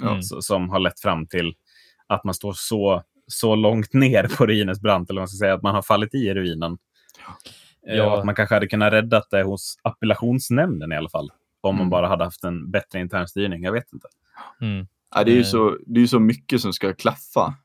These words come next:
Speaker 3: eh, när en förening gör så stora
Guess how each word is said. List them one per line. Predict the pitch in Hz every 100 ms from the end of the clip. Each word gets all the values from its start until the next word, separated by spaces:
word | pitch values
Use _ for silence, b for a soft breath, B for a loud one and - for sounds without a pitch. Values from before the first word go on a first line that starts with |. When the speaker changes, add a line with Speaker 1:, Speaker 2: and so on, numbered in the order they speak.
| _ _
Speaker 3:
eh, | - 95 - - - - - -
när | 104 95 92 90 92 _ _ _ _ _ -
en | 95 90
förening | 95 92 90 92
gör | 104 107 90
så | - 92
stora | - 92 92 90 92